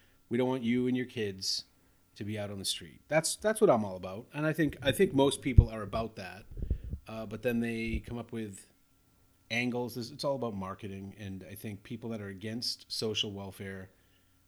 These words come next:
market welfare in such a way that people are always about, it's always about stealing and people abusing it and all that. I don't think anybody wants to be on welfare. I think being on welfare is difficult. And, um,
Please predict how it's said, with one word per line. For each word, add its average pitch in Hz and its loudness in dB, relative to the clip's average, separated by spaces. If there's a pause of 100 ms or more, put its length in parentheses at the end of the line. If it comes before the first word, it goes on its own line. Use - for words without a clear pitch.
(100)
market 117 -2 (1600)
welfare 110 -4
in 98 -10
such 107 -4
a 117 -4
way 104 -6
that 95 -12
people 117 -8
are 113 -4
always 117 -2
about, 123 -2
it's 113 -6
always 139 2
about 156 2
stealing 135 6
and 95 -10
people 131 -4
abusing 120 4
it 117 -4
and 117 -2
all 127 -4
that. 123 -8 (380)
I - -8
don't 247 0
think 254 0
anybody 226 4
wants 196 6
to 196 -2
be 190 8
on 180 6
welfare. 165 0
I 107 -10
think 156 4 (200)
being 151 2
on 139 -2
welfare 143 4
is 110 -4
difficult. 123 -6 (680)
And, 120 -2
um, 117 -4